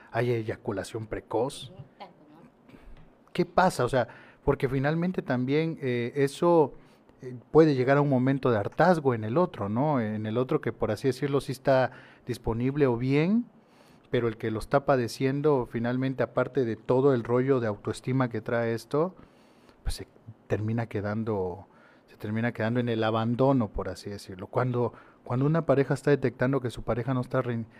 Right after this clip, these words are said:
Speaker 1: rindiendo bien, ¿qué, qué hay que hacer?
Speaker 2: Primero tenemos que hablarlo, o sea, tenemos que, eh, en-, entrar en cuenta que tenemos un conflicto, que tenemos un problema. Necesitamos abordarlo,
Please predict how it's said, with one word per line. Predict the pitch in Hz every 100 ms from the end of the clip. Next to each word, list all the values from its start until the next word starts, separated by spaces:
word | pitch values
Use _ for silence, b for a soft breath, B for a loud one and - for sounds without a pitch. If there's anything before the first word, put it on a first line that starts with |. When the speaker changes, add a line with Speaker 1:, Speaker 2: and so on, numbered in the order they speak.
| B B
Speaker 1:
rindiendo | 113 113 120 127
bien, | 120 120 131 -
¿qué, | 123 123 127 -
qué | -
hay | 110 127
que | 139
hacer? | 135 185 190 - b b b b _
Speaker 2:
Primero | 320 320 330 403 427
tenemos | 339 339 339 349 -
que | - 277
hablarlo, | 285 240 175 175 - -
o | -
sea, | 214
tenemos | 214 269 320 359
que, | - 294 311 302 -
eh, | 233 233 214 208 - - _ _ _ _ _ - _ _ -
en-, | 269 269 269 - _ -
entrar | 262 254 285 359
en | 392
cuenta | 330 320 349
que | 285
tenemos | 262 262 285 320 311 302
un | 302
conflicto, | 302 285 - 226 247 - -
que | -
tenemos | 330 254 285 -
un | 269
problema. | 269 247 202 202 214 202 143 B B B
Necesitamos | 226 240 262 269 - 277 302 302
abordarlo, | 285 220 220 220 240 240 269